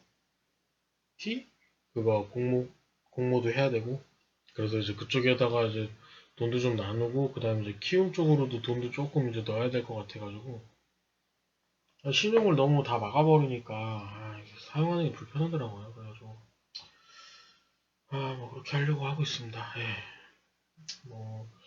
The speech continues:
오늘은 조금 이제 크게 손절을 해가지고 마이너스를 많이 보긴 했는데, 뭐 저번 주에는 또 계속,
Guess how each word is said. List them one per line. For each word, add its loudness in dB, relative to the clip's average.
오늘은 4
조금 2
이제 0
크게 -2
손절을 4
해가지고 2
마이너스를 -4
많이 -4
보긴 -2
했는데, -2
뭐 -10
저번 4
주에는 6
또 4
계속, 0